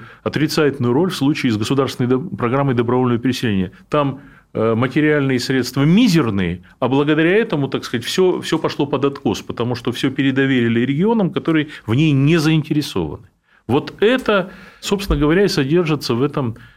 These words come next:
законе о репатриации. И хочу особо подчеркнуть, что тот факт, что вы написали, что, например, украинцы, вне зависимости от того, где они там жили или живут,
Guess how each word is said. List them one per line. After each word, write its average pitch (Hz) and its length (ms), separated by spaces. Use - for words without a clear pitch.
законе 160 800
о 143 120
репатриации. 127 640
И - 20
хочу 120 280
особо 190 360
подчеркнуть, 123 680
что 107 500
тот 175 200
факт, 151 300
что - 160
вы 104 80
написали, 101 400
что, - 180
например, 98 380
украинцы, 120 720
вне 107 200
зависимости 151 640
от 131 140
того, 123 300
где 107 240
они 104 200
там 90 300
жили 127 320
или 107 160
живут, 104 500